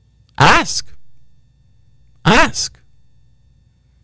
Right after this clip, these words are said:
You see, what happened is that sometimes we,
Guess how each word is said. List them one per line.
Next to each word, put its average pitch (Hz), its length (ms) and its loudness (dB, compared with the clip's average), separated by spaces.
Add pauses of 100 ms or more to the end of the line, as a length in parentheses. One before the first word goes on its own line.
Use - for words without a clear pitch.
(680)
You 208 80 4
see, 226 160 2
what 202 260 4
happened 185 600 2
is 143 180 0
that 135 300 2
sometimes 139 1040 2
we, 117 580 4